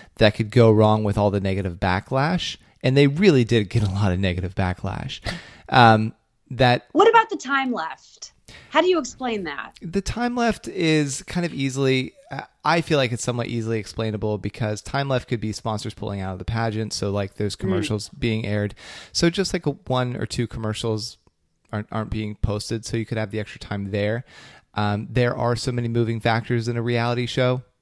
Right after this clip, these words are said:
Speaker 1: You know, and that's basically what it is. It's a reality show that,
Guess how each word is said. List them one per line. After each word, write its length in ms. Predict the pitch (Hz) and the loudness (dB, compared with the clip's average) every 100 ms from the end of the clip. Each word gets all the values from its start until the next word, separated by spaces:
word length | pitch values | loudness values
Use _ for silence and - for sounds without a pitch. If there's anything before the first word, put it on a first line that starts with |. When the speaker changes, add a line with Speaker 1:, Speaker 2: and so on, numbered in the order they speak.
| - - | -20 -8
Speaker 1:
You 180 | 117 | -4
know, 100 | 110 | -2
and 100 | 104 | -2
that's 200 | 104 101 | -2 -4
basically 380 | - 104 98 113 | -2 -2 -2 -2
what 140 | 107 104 | 0 0
it 80 | |
is. 180 | 104 110 | 0 -2
It's 160 | 101 104 | -6 -4
a 20 | |
reality 640 | 104 98 104 104 104 - | -2 0 -2 -2 -6 -8
show 380 | 110 - 107 107 | -6 0 2 2
that, 240 | 101 95 | 0 -4